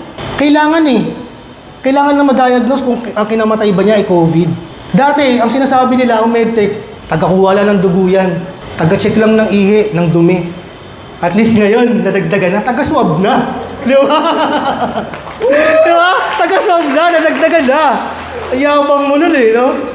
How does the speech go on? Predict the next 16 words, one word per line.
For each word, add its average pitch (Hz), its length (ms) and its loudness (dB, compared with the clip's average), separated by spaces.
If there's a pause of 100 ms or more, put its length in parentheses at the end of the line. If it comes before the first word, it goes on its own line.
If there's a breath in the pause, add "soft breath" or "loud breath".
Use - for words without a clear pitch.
Lagi 226 240 2
ko 240 80 2
sinasabi 226 400 2
sa 202 160 0
anak 190 160 0
ko 185 80 2
na, 190 160 0
"Anak, 196 160 0 (560)
isa 202 160 0
yun 214 80 4
sa 208 80 2
mga 202 240 2
proud 190 240 2
moments 170 400 2
ko, 156 240 -2
no? 151 240 -4